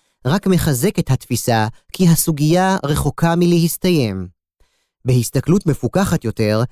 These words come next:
ניתן לטעון כי המב"ם הוא גם דפוס ששחקנים שונים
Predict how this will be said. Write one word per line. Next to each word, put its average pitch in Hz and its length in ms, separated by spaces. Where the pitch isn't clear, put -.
ניתן 214 300
לטעון 202 440
כי - 160
המב"ם 151 500
הוא 165 220
גם 131 220
דפוס - 440
ששחקנים 156 680
שונים 190 420